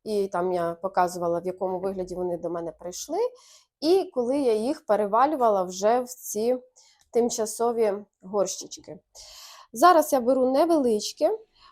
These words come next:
от, обов'язково отвори, не забувайте. І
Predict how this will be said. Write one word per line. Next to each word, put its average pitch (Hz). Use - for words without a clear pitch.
от, 226
обов'язково 294
отвори, 233
не 247
забувайте. 180
І 294